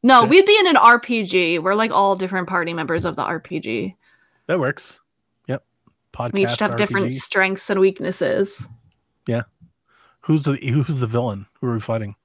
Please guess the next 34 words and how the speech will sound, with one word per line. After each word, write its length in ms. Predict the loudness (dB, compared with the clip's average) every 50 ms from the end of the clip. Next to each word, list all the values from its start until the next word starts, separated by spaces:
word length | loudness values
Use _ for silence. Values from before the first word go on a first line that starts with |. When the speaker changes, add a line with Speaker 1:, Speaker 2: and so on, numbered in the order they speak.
| _ _ _ _ _ _ _ _ _ _ _ _ _ _ _ _ _ _ _ _ _ _ _ _ _ _ _ _ _ _ -20 _ _ _
Speaker 2:
What 100 | _ -2 -2
Speaker 1:
I 20 |
Speaker 2:
are 20 | 0
we 40 | 0
Speaker 1:
don't 120 | -2 -2
know. 60 | -2 -2
Speaker 2:
coming 140 | -2 0 2
Speaker 1:
Some, 100 | 2 2
Speaker 2:
together 240 | 2 2 2 0 2
Speaker 1:
some 160 | 2 2 4
Speaker 2:
for? 40 | 6
Speaker 1:
rival 320 | 6 6 6 6 4 2 2
podcast. 840 | 4 2 2 2 2 -2 -2 -2 -2 -2 -2 -6 -12 -14 -16 -18 _ _ _ _ _ _ _ -8
Speaker 2:
Rival 300 | -6 -4 -4 -2 -4 -6 -4
carpool? 500 | -4 -2 -2 -2 -2 -2 -2 -2 -2 -6 _ _ _ _ _
Speaker 1:
Oh, 260 | 4 6 6 6 4 2
Speaker 2:
Sean 200 | 0 -4 0 4
Speaker 1:
oh, 140 | 4 4 6
Speaker 2:
Capri? 220 | 4 2 0 -2 -4 -8 _ _ _ _ _
Speaker 1:
we 160 | 2 2 4 4
could, 340 | 2 0 -2 0 0 0
so 200 | 4 6 6 6
they're, 300 | 6 6 4 4 4 4
they're 500 | 2 0 0 2 4 6 6 6 6 4 4
a 160 | 2 0 4
rival 400 | 4 4 4 6 6 6 6 6
and 200 | 4 2 -2 -4 0
also, 680 | 0 0 0 0 -2 -2 0 2 2 2 2 0 0
uh, 340 | 0 2 2 2 4 2 2
the 120 | 0 -2 0
last 340 | 0 0 -2 -2 -6 -6
of 140 | -6 -4 -2
the 80 | -2 -4
Nintendogs. 1120 | -4 -4 -6 -6 -8 -8 -8 -6 -4 -4 -4 -4 -6 -8 -12 -12 -12 -10 -8 -10 -10